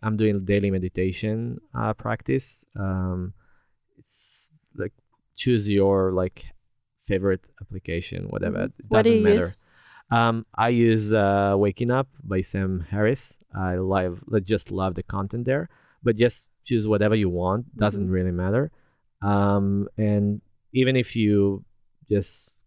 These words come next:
Speaker 1: create, like, a thirty minute or an hour space in your calendar, in your, in your day,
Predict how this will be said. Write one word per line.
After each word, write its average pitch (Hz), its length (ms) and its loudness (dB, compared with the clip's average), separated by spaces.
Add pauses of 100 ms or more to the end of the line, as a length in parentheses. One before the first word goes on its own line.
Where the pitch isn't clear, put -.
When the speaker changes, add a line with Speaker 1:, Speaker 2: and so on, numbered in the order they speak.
(280)
Speaker 1:
create, 104 420 0
like, - 180 -6
a 92 420 0 (260)
thirty 107 260 0
minute 98 380 0 (140)
or 98 280 0
an 104 100 -4
hour 101 280 2
space - 720 -4
in 98 120 -6
your 87 140 -4
calendar, 104 500 -2
in 95 140 0
your, 90 340 -4
in 95 180 -4
your 90 160 -2
day, 101 360 2